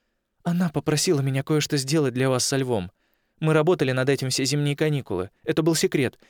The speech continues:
Я пообещала ей, что буду заботиться о тебе, Найт, и я не шучу». «Ты знала, что это случится», повторил я. «Ты знала, что она умирает. Ты знала, и ты позволила мне приехать к тебе в Апалачский, зная, что моей мамы может не стать, когда я вернусь.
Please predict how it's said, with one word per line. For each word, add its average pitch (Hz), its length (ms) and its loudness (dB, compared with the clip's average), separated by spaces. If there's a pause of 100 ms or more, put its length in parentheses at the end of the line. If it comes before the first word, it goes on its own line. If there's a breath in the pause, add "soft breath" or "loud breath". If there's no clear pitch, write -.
(100)
Я 143 160 0
пообещала 147 540 2
ей, 127 160 2
что - 160 -4
буду 143 180 0
заботиться 139 540 2
о 123 60 2
тебе, 123 280 -2
Найт, 107 280 -4
и - 60 -2
я 139 180 2
не 156 100 2
шучу». 151 480 -2 (960)
«Ты - 160 -6
знала, 104 420 -4
что - 180 -8
это 104 200 -14
случится», - 580 -8 (380)
повторил 95 420 -2
я. 80 240 -10 (580)
«Ты 113 120 0
знала, 110 380 0
что 90 220 -4
она 101 200 -2
умирает. 120 520 -4 (520)
Ты 131 100 0
знала, 110 380 2
и 120 80 0
ты 120 100 0
позволила 117 580 2
мне 117 160 0
приехать 113 400 0
к - 80 -18
тебе 113 240 0
в 101 100 -2
Апалачский, 107 640 0
зная, 113 320 -2
что - 160 -2
моей 113 240 2
мамы 113 280 2
может 117 320 -2
не 113 100 -4
стать, - 280 -2
когда 120 240 0
я 131 80 2
вернусь. 156 440 -4